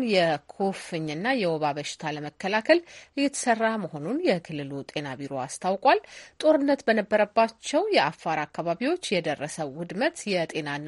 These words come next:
ትምህርት አገልግሎቶች ላይ ተጽዕኖ መፍጠሩን ነዋሪዎች አስታውቀዋል። አስተያየታቸውን ለአሜሪካ ድምጽ የገለጹ የአካባቢው ነዋሪዎች ጦርነቱ በተቋማት ላይ ባደረሰው ውድመት የጤና አገልግሎት በበቂ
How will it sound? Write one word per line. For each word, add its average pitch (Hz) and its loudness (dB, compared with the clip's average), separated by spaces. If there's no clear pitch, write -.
ትምህርት 175 -12
አገልግሎቶች 165 -6
ላይ 311 6
ተጽዕኖ 285 2
መፍጠሩን 202 -4
ነዋሪዎች 165 -2
አስታውቀዋል። 165 0
አስተያየታቸውን 294 2
ለአሜሪካ 180 -2
ድምጽ 165 -4
የገለጹ 156 -4
የአካባቢው 147 0
ነዋሪዎች 247 4
ጦርነቱ 320 6
በተቋማት 170 2
ላይ 226 2
ባደረሰው 156 0
ውድመት 180 -4
የጤና 151 -2
አገልግሎት 233 -2
በበቂ 247 6